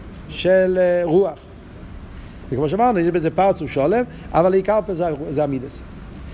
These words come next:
אחרי זה יש דרגה של נפש. מדרגת נפש, אומר הרבי שמואל סעיד, מה זה נפש? נפש זה מעשה בפועל, קבול עשה. בעבודת התפילה זה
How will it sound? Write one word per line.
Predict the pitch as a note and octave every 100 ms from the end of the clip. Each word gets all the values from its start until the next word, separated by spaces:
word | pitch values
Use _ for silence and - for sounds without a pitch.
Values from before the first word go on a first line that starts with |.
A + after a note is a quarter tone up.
| - -
אחרי | - - A#3+
זה | A#3
יש | G#3
דרגה | G3 F#3+ F#3+
של | F3
נפש. | D3+ C#3+ - - - - - - - - - - - - - -
מדרגת | A2+ G#3+ F#3+ C#3+ C#3
נפש, | F#3 A3 F#3+ E3 D#3 D3 C#3+ C#3+ - D#3+ - - - - - -
אומר | C#3 D3
הרבי | F3+ F3 E3
שמואל | D#3+ E3+
סעיד, | D3 F3+ D3+
מה | C3+ C3
זה | B2
נפש? | C3 D3+ G#3 C#3+ C3+ B2+ -
נפש | C3 F3+ F#3 D#3+
זה | A2+ B2+ B2
מעשה | D#3+ C#3
בפועל, | B2 A#2 D#3
קבול | A#2+ B2 D#3+
עשה. | B2+ - C3 B2 - - - - - - - - - - - - - - - - - -
בעבודת | A#2 A#2+ C3+ B2+
התפילה | B2+ - A#3+
זה | G3+ F#3 F3+